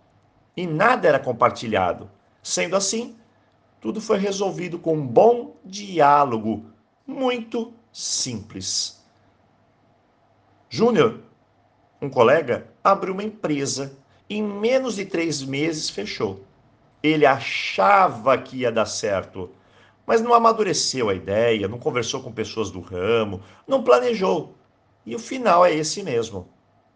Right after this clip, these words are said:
Achar não te ajuda em absolutamente nada. Quando a pessoa diz, "Eu acho", pare.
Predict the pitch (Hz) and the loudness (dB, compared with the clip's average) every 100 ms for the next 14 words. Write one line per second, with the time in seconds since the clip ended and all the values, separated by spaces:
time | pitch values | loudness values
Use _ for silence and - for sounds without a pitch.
0 | _ _ - 120 120 - 131 143 151 - | _ _ -4 -4 -4 2 4 6 2 -4
1 | _ _ _ 135 139 135 151 156 - 151 | _ _ _ -8 -2 0 -2 -6 -2 0
2 | 131 95 120 131 123 123 - - 107 110 | 0 -2 -8 -8 -2 -2 -2 -8 -8 -4
3 | 107 143 131 139 - _ _ 120 127 139 | -4 -4 -8 -14 -16 _ _ -10 -4 0
4 | 135 120 95 101 87 80 - _ _ _ | 2 2 2 2 2 -2 -12 _ _ _
5 | _ _ _ - 135 156 165 156 - 196 | _ _ _ -4 2 2 2 -4 -2 0
6 | 180 143 123 127 139 165 180 - 175 - | 0 -2 -2 6 8 6 2 -10 -14 -18
7 | _ _ _ _ - 117 92 | _ _ _ _ 2 2 2